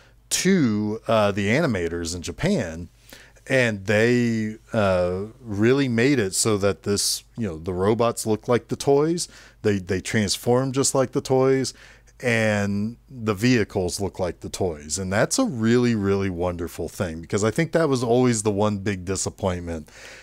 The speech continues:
that a lot of people had with the Transformer toys in the eighties, was that,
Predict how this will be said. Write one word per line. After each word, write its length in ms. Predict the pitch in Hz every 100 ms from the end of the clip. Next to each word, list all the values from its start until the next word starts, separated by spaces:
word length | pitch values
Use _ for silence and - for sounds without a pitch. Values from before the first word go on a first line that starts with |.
| -
that 180 | 120 117
a 40 | 104
lot 280 | 101 101
of 100 | 98
people 340 | - 104 107 80
had 300 | 101 95 90
with 160 | 90
the 80 | -
Transformer 580 | - 98 - 110 92 87
toys 340 | - 101 90
in 80 | 90
the 140 | 87 92
eighties, 520 | 95 92 80 80 90
was 160 | 98
that, 200 | 110 95